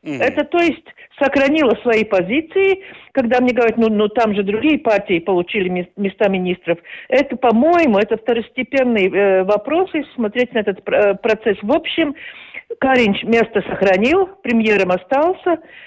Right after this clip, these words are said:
Speaker 2: Рейрис, которого так критиковали, да, и уже там нашли, кто будет его заменять и так далее,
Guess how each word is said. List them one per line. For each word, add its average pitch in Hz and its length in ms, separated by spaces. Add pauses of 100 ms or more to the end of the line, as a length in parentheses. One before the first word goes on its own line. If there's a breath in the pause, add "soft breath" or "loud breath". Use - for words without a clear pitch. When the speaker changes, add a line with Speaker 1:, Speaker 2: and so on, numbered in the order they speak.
Speaker 2:
Рейрис, 269 500
которого 226 460
так 320 320
критиковали, 226 840
да, 214 360 (200 loud breath)
и 240 120
уже 247 300
там 226 540
нашли, 240 460
кто - 300
будет 233 340
его 226 200
заменять 233 560
и 220 40
так 196 240
далее, 202 460